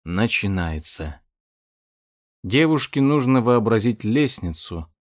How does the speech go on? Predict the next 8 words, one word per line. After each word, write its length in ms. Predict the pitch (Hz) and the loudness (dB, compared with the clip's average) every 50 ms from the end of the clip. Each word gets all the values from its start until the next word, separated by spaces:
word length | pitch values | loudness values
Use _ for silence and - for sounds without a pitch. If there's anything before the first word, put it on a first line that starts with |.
| _ _ _ _ _ _ _ _ _ _ _ _ | _ _ _ _ _ _ _ _ _ _ _ _
и 100 | - 127 | 0 0
представить, 720 | 127 123 139 123 117 - - - - 139 147 151 151 143 | 0 2 2 0 0 -2 -4 -2 0 2 2 2 2 -2
что 220 | - - - 135 127 | -4 -2 0 0 2
она 160 | 123 123 117 | 2 2 0
спускается 800 | - - - 113 101 - - - 123 127 135 131 127 - - | -2 -4 -8 -6 -6 -6 -6 -2 0 2 2 2 0 -2 -2
на 160 | 120 117 117 110 | 0 0 0 0
десять 600 | 98 98 98 113 135 147 151 147 - - 151 - | -2 -4 0 2 2 2 2 0 -2 -4 -4 -6
ступенек 920 | - - - 147 135 127 - 107 98 92 90 87 87 85 - - - _ | -6 -6 -4 -6 -6 -4 -4 -4 -2 -2 -2 -4 -6 -8 -10 -18 -20 _